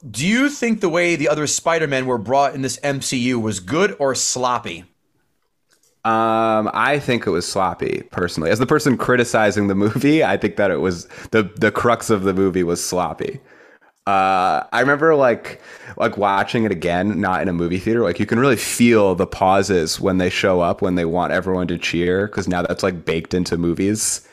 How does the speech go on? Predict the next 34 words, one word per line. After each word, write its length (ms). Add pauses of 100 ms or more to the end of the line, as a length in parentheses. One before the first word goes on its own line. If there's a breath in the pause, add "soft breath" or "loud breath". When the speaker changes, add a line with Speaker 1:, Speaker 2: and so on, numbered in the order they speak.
(120)
Speaker 1:
Right. 180
Speaker 2:
that, 160
like, 180
people 220
have 220
to 200 (380)
clap 340
<laughs> 60
for 180
it, 300 (340 loud breath)
and 100
I 60
think 180
it's 120
a 60
little 200
annoying. 380 (1160 soft breath)
Speaker 1:
And 220
is 200
Zendaya 520
a 140
good 320
M 240
J, 340
or 160
is 120
there 180
a 40
way 200
she 160
could 160
have 80
been 160
better? 340